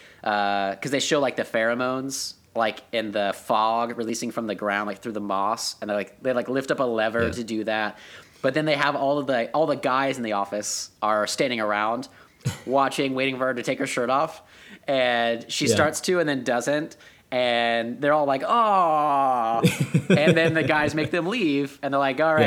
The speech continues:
Speaker 2: clear
Speaker 1: show's
Speaker 2: them out.
Speaker 1: over." But it's like, again, it's, uh, another one of those, it's like the betting scene where it shows how people would react to this, basically.
Speaker 2: Yeah.
Speaker 1: Uh,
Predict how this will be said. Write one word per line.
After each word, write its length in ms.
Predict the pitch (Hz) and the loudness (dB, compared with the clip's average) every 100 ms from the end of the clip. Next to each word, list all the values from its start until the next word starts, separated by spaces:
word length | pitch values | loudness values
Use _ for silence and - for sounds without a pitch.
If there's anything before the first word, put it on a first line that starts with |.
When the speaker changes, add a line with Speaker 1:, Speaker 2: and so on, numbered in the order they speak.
| - | 2
Speaker 2:
clear 140 | - 147 | 2 2
Speaker 1:
show's 100 | 139 | 2
Speaker 2:
them 80 | 135 | 0
out. 60 | |
Speaker 1:
over." 180 | 131 123 | 0 0
But 140 | 131 | 0
it's 240 | 135 131 - | -2 -2 0
like, 220 | 156 147 - - - | 0 -2 -10 -20 -6
again, 320 | - 180 175 | -2 2 2
it's, 160 | 160 160 | 2 2
uh, 60 | 147 131 | 2 2
another 160 | 147 151 | 2 0
one 100 | 139 | 0
of 60 | |
those, 140 | 127 131 | -2 -4
it's 140 | 143 | -4
like 60 | 151 | -4
the 60 | |
betting 320 | 127 139 135 127 | 0 0 0 -4
scene 340 | - 117 113 | -4 -4 -2
where 120 | 113 | -4
it 80 | 113 | -4
shows 380 | - 127 113 107 | -4 -2 -2 0
how 160 | 113 | -2
people 460 | 107 117 117 110 104 | -2 -6 -4 -4 -4
would 120 | 104 | -4
react 300 | 107 123 160 | -4 -2 -2
to 80 | - | -4
this, 400 | 101 98 - - - | -6 -6 -8 -10 -10
basically. 560 | 104 98 104 104 101 107 - - | -8 -6 -8 -8 -8 -10 -12 -6
Speaker 2:
Yeah. 160 | 85 | -6
Speaker 1:
Uh, 560 | 82 107 101 95 95 | -4 -4 -2 -4 -4